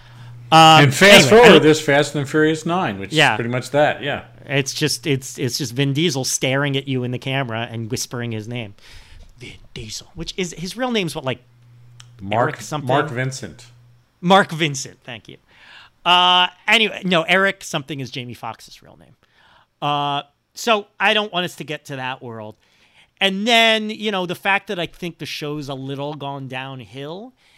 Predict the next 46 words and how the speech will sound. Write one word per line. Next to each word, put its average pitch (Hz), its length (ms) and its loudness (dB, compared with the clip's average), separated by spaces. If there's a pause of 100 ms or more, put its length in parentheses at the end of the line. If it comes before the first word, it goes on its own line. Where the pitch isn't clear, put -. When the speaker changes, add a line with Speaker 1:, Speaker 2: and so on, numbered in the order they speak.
(280)
Speaker 1:
is 127 920 -8
I - 20 -12
think 151 160 -16
these 147 160 -18
guys 147 220 -8
are 147 40 -18
kinda 139 220 -12
resting 135 420 -12
on 123 120 -12
their 120 180 -16
laurels. 113 720 -18 (560)
And 139 320 -4
that, 151 320 2 (340)
I, 180 160 -16 (140)
I 175 120 -6
know, 113 140 -12
they're 127 140 -10
far 170 240 -4
away 165 180 -6
from 135 160 -16
this. 123 160 -12
This 135 160 -18
is 131 80 -18
nitpicking. 127 500 -14 (380)
But - 160 -12
that 165 340 0
gets 180 220 -12
us - 140 -14
into 143 100 -14
the 143 80 -8
territory 139 640 -10
of 123 100 -16
a 127 60 -8
lot 139 260 -6
of 135 60 -16
things 135 200 -14
I 120 80 -14
don't 135 340 -10
like 123 200 -10
that 120 120 -18
we 120 80 -14
talk 113 220 -8
about 110 180 -10
on 110 140 -12
the 107 40 -12
show, 107 420 -10